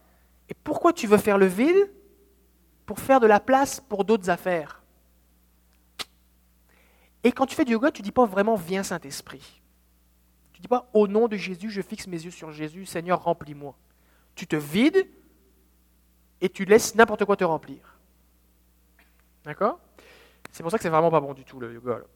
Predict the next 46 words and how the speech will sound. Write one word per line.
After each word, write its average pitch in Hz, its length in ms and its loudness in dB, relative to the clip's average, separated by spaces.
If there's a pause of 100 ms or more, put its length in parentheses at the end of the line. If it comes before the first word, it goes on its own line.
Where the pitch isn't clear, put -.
(1120)
La 139 60 -20
méditation, - 500 -20
ce - 100 -20
genre 131 160 -10
de 131 80 -16
méditation-là. 120 640 -18 (520)
La 147 160 -12
méditation 190 400 -4
chrétienne, 226 300 -2
c'est, « 208 160 -6
Seigneur, 202 420 0
remplis-moi. 185 520 2
Je 147 160 -2
viens, 240 320 4
Jésus, 160 320 -4
remplis-moi. 170 600 -4 (280)
Je - 100 -12
me 175 80 -2
remplis 226 400 0
de 202 100 2
Jésus, 180 460 -4
je 180 80 -8
me 156 80 -4
remplis 196 320 -4
de 190 60 2
la 175 80 6
parole 160 320 2
de 151 80 -6
Dieu. » 139 200 -12 (300)
Les 151 80 -16
méditations 180 400 -4
orientales, 175 400 -2
c'est, « 165 160 -14
Je 147 100 -6
me 139 140 -2
vide 170 440 -2
de 180 120 4
moi 160 420 2
et 196 80 -2
je 160 80 -6
laisse 175 180 -6
rentrer 175 260 -8
n'importe 165 320 -4
qui, - 120 -14
n'importe 151 360 -8
quoi. » - 180 -20